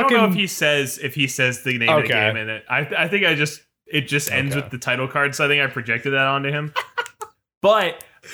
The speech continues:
Speaker 2: I was just saying, though, I was like, "Why would they even get him in the fucking room for this? They should just play highlights." And I was, I, "M L B The Show, if you wanna fucking hire me, this is the greatest idea ever." They should have just played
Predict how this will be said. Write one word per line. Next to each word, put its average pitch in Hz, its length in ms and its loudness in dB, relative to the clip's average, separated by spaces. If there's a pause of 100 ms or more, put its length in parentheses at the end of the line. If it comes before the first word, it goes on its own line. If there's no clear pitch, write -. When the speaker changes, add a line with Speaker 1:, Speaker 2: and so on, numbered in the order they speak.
Speaker 2:
I 214 100 0
was 277 160 0
just - 300 -4
saying, 240 400 0
though, 165 160 0
I 147 40 0
was 147 180 -2
like, 135 160 -8
"Why 175 180 0
would 339 160 -4
they 247 80 0
even 214 280 -2
get 143 180 -2
him 196 120 -2
in 185 80 -2
the 143 80 -4
fucking 151 380 -2
room 135 240 -2
for 127 120 -6
this? 107 240 -8 (200)
They 165 120 0
should 180 180 -4
just 220 240 -4
play 240 200 0
highlights." 180 720 -2 (280)
And 147 120 2
I 165 80 2
was, 170 240 -2 (100)
I, 160 200 -6 (260)
"M 175 180 0
L 180 120 2
B 160 160 -2
The 135 100 -2
Show, 117 320 -2
if 110 120 -8
you 135 120 -4
wanna 143 200 -4
fucking 135 380 -2
hire 120 300 0
me, 113 120 -10
this 123 200 -8
is 123 120 -6
the 120 80 -4
greatest 117 680 -2
idea 104 380 -6
ever." 104 360 -10 (520)
They 147 260 -2
should 202 360 -4
have 247 140 -8
just - 420 -6
played 127 680 -4